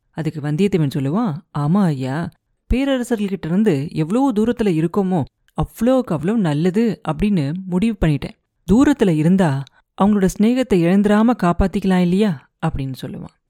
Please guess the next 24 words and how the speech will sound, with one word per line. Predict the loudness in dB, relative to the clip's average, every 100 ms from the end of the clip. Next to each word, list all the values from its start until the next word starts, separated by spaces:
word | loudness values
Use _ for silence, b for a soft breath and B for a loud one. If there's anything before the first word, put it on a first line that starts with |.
| _ _ _
அப்ப | -14 -10 -10
பொன்னியின் | -6 -4 -2 -2
செல்வர் | -2 -4 -4 -6
சொல்வாரு, | -8 -6 -6 -6 _ _ -6
"அப்படின்னா | -2 2 2
நீங்க | 2
ஏமாற | 0 2 2 0 -2
போறீங்க" | -4 -2 -2 -4 -10 -8
அப்படிம்பாரு. | -6 -4 -6 -10 -14 _ _ _ _ -10
வந்தியத்தேவனுக்கு | -6 -4 -2 -2 -2
ஒரு | -2
நிமிஷம் | -2 -2 -2
ஒன்றும் | -2 -2
புரியாது. | -4 -4 -6 -10 _ b b
"எவ்வளோ | -6 -2 2 2
தூரம் | 2 0 0
போனாலும் | 0 0 2 2 2
உங்களோட | 2 0 -2
சிநேகத்தை | -2 -2 -2
நீடிச்சு | -2 -4 -4 -6 -4
காப்பாத்திக்க | -2 -2 -2 -2
முடியாது | 0 2 2 2 0
அப்படின்னு | 2 2 2
நினைக்கிறீங்களா?" | 2 0 2 0